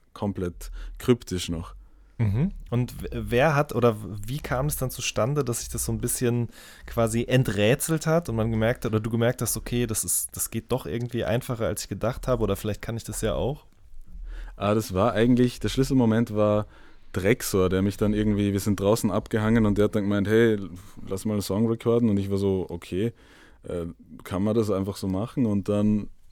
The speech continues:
Speaker 1: ja, dann hab ich so den ersten Song recorded. Äh, ganz schlimmer Song, aber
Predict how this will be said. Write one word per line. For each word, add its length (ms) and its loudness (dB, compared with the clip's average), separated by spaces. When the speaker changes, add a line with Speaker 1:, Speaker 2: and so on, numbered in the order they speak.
Speaker 1:
ja, 260 4
dann 160 4
hab 60 4
ich 80 0
so 80 0
den 120 2
ersten 280 0
Song 280 4
recorded. 520 4
Äh, 320 8
ganz 360 8
schlimmer 340 8
Song, 360 6
aber 500 6